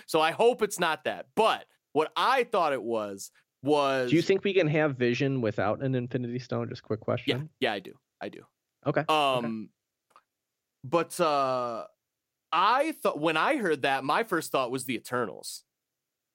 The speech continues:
Speaker 2: Ooh. Oh.
Speaker 1: Yeah.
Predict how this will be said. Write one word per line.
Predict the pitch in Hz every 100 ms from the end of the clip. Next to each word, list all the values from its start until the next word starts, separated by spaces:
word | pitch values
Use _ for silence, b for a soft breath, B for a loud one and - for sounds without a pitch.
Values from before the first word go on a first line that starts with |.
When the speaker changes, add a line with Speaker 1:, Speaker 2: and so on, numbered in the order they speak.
| _ _ _ B B 139
Speaker 2:
Ooh. | - 156 220 240 180 117 101 101 113 - 120
Oh. | 117 175 185 92 90 90
Speaker 1:
Yeah. | 120 277 - -